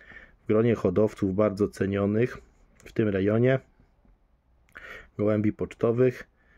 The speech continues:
najliczniejszą grupą zawodową stanowili górnicy pobliskiej kopalni węgla kamiennego. Wzrastając w takim otoczeniu, czołowy od lat osiemdziesiątych młody rzemieślnik wstąpił do dziesiątej grupy lotowej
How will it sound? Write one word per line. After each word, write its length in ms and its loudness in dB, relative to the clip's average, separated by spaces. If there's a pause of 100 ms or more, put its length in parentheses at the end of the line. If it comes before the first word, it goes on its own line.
(220)
najliczniejszą 1040 0
grupą 340 0
zawodową 580 2
stanowili 560 -2
górnicy 580 -2
pobliskiej 520 -4
kopalni 480 -4
węgla 340 -2
kamiennego. 680 -2 (760)
Wzrastając 680 2
w 40 -20
takim 340 -2
otoczeniu, 600 -2 (140)
czołowy 400 0
od 180 -2
lat 260 0
osiemdziesiątych 840 -4
młody 360 0 (440)
rzemieślnik 800 0
wstąpił 500 -2
do 260 0
dziesiątej 500 -2
grupy 280 -4
lotowej 680 0